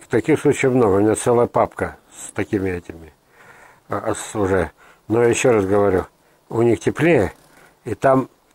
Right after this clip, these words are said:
бывает такое, что когда дерево думает, «а в кого мне уродиться, в папу или маму?» Там, где теплее, там шансов, что вырастет культурное, больше, чем у меня.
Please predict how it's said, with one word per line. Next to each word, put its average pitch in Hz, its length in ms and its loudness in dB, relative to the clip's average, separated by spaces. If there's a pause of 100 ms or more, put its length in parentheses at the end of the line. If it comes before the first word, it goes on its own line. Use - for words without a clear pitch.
бывает 120 560 2
такое, 110 400 2
что - 220 -4
когда 113 280 0
дерево 110 400 2
думает, 101 420 2 (600)
«а 107 160 0
в - 80 -6
кого 139 300 2
мне 139 240 4
уродиться, 117 540 2
в - 40 -20
папу 117 320 0
или 107 140 4
маму?» 131 400 4 (840)
Там, 113 160 0
где 107 120 2
теплее, 135 580 2
там 101 180 -2
шансов, 104 460 -2
что 107 180 -2
вырастет 104 380 -2
культурное, 113 460 0
больше, 127 320 -2
чем 113 180 0
у 107 60 2
меня. 95 300 0